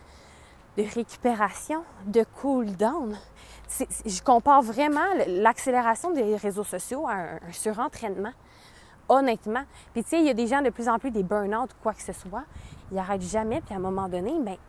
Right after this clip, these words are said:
c-, ça crash parce que notre, notre mental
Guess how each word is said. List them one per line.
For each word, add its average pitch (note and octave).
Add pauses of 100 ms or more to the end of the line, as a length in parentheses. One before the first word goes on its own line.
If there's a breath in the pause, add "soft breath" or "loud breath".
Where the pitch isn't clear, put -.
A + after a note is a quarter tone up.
(120)
c-, - (120)
ça F#3
crash F4
parce G#3+
que - (580 loud breath)
notre, G#3+ (120)
notre G3+
mental B3